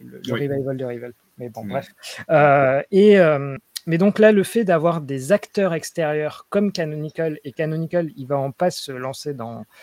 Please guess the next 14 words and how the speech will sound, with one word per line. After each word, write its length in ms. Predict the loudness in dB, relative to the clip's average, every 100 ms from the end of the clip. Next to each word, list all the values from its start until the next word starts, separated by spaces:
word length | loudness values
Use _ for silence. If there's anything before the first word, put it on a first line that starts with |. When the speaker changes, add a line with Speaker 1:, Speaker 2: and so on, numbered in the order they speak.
| -20 _
Speaker 1:
dans 180 | -6 -2
un 60 | -2
Speaker 2:
Mm. 40 |
Speaker 1:
projet 340 | 0 0 0
pour 180 | -2 -2
l'abandonner, 500 | -2 -4 -4 -4 -6
très 240 | -8 -14 -10
clairement. 380 | -8 -8 -10 _ _ _ _ -8
Speaker 2:
Mm. 60 |
Speaker 1:
Donc, 260 | -4 -4 -4
euh, 60 | -6
c'est, 460 | -4 -8 -8 -10
c'est 220 | -12 -6 0
rassurant, 640 | 2 0 -2 -2 -2